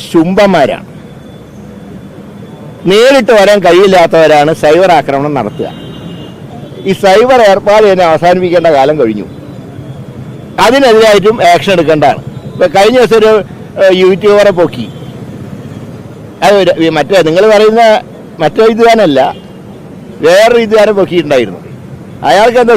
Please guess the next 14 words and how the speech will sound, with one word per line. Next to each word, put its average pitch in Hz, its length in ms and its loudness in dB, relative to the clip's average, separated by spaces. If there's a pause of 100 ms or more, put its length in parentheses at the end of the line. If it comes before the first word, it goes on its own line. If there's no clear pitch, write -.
സുപ്രീം 190 320 2
കോടതിയും 196 320 2
ജാമ്യം 170 280 2
കിട്ടിയത്രേ. 139 420 -6 (1000)
ഇവരെ 208 180 2
പൊക്കിയിട്ട് 247 580 -4
കാര്യമില്ല. 208 400 2 (1080)
ഇങ്ങനത്തെ 233 400 2 (480)
പ്രവൃത്തികൾ 180 480 0
ഭാവിയിൽ 180 500 -2
ചെയ്യാതിരിക്കാൻ 160 580 -2
നോക്കണം. 107 300 -10 (4000)
ഏതായാലും 214 340 2
സന്ധി, 220 420 0